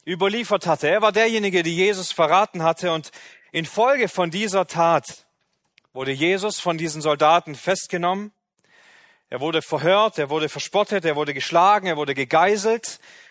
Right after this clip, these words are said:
und getötet. Das ist meistens das, was wir sehen von Judas,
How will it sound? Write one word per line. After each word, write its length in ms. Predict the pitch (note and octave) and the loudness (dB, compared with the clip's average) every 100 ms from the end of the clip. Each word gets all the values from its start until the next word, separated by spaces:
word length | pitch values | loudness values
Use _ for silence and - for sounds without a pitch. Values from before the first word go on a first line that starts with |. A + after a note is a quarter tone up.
| _ _ | _ _
und 280 | _ C#3+ D3+ | _ -10 -8
getötet. 760 | - B2 - C#3 A#2+ G2+ - - _ _ _ _ _ _ _ _ _ - | -8 -8 -6 -6 -6 -12 -14 -18 _ _ _ _ _ _ _ _ _ -4
Das 200 | G3+ A#3+ | -2 0
ist 160 | G#3+ | -2
meistens 440 | F#3+ G3+ - F3 - | 2 2 0 -2 0
das, 320 | F3 G#3 - | 2 2 0
was 180 | F3 - | -4 -2
wir 120 | D3+ | -4
sehen 400 | C3 D#3+ G3+ G#3 | -2 0 -2 -4
von 340 | - D#3 D3+ - - - | -4 -4 -4 -12 -20 -20
Judas, 540 | - G3+ A3 F3 F#3 | -8 -4 2 2 2